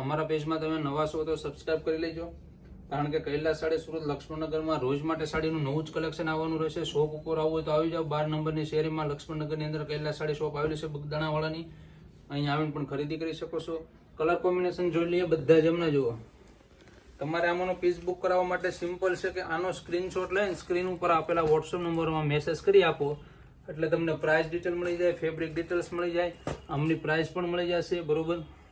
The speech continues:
જો બધા યુનિક કલર આવશે. બરોબર, તમારા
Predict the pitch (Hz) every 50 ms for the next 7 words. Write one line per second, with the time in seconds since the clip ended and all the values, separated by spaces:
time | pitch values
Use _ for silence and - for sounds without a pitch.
0 | - - 123 110 117 107 104 - - - - - - 127 131 123 120 120 117 135
1 | 135 139 135 131 135 135 131 - 135 131 131 131 135 143 156 151 - 139 123 135
2 | 147 151 151 156 165 165 165 - - - - - - - - - - 143 143 151
3 | 151 151 147